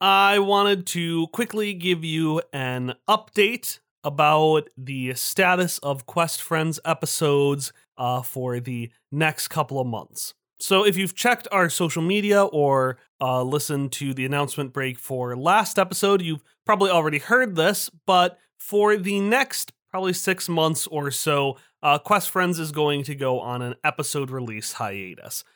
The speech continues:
So I'm going to first explain what exactly that means, uh, and then after that, for anyone interested, I might delve more into just, uh, thoughts about, uh, how this came about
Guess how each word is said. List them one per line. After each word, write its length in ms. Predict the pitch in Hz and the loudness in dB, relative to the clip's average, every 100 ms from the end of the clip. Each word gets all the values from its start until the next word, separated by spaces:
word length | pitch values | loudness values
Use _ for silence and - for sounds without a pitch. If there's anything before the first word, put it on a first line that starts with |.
| _ | _
So 100 | - | 2
I'm 80 | 208 | 4
going 280 | 226 233 220 | 4 2 0
to 180 | - 202 | -2 -6
first 400 | - 254 226 185 | -2 -2 -2 -4
explain 720 | - - 175 160 151 143 139 | -8 -4 -2 0 0 -2 0
what 160 | 196 | 2
exactly 440 | 185 165 151 147 135 | 4 2 2 0 0
that 180 | 123 | 0
means, 580 | 135 139 127 113 110 120 - _ 135 | 0 -2 0 -2 -6 -10 -16 _ -2
uh, 80 | 151 | 0
and 120 | 175 | 2
then 100 | 196 | 4
after 260 | 240 233 | 2 2
that, 180 | 196 180 | 2 2
for 100 | 170 | 2
anyone 260 | 175 170 165 | 2 2 2
interested, 400 | 156 156 - 147 | 0 -4 -4 -2
I 100 | 135 | -2
might 300 | 135 135 131 | -2 -4 -2
delve 280 | 135 127 127 | -2 -2 -4
more 280 | 131 131 | -4 -4
into 480 | 127 139 131 - 147 | -4 -6 -8 -6 -6
just, 460 | 151 180 180 - - | 0 0 0 -6 -8
uh, 380 | 180 - - 220 | -8 -6 -4 -4
thoughts 360 | - 254 254 | 0 0 0
about, 600 | 226 233 226 220 214 214 - 180 - | 2 4 6 6 6 2 -6 -16 -8
uh, 180 | 220 | -4
how 200 | 208 226 | 2 4
this 220 | 226 214 - | 4 2 0
came 200 | 170 160 | -2 -2
about 340 | 131 107 - | -2 -6 -10